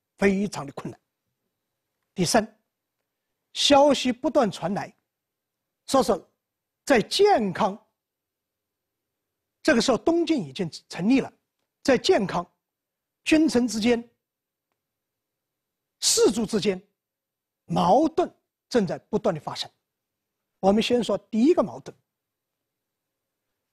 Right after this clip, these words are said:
成也王室，坏也王室。我们刚刚曾经谈到过，王导、王敦兄弟在司马睿经营南方，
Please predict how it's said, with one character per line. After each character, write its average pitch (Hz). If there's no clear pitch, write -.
成 226
也 254
王 143
室， -
坏 254
也 139
王 139
室。 -
我 247
们 302
刚 359
刚 330
曾 247
经 262
谈 180
到 190
过， 160
王 240
导、 -
王 214
敦 262
兄 247
弟 233
在 247
司 392
马 170
睿 294
经 294
营 247
南 208
方， 233